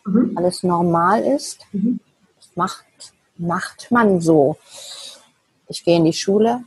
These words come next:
Speaker 2: ich studiere, ich suche mir einen guten Job und dann arbeite ich.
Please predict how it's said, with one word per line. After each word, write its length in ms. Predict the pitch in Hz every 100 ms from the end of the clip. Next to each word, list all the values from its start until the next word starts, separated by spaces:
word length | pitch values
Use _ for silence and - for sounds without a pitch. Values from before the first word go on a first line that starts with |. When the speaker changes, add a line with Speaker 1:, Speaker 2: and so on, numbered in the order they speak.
| -
Speaker 2:
ich 140 | 170
studiere, 680 | - 180 170 190 208 240 254 - _ _
ich 60 | -
suche 260 | 202 196
mir 80 | 185
einen 80 | 175
guten 280 | 160 - 160
Job 300 | 165 226 - _ _ _ _ _ - - 190
und 120 | 135
dann 120 | 139 143
arbeite 420 | 285 240 - 156
ich. 220 | - -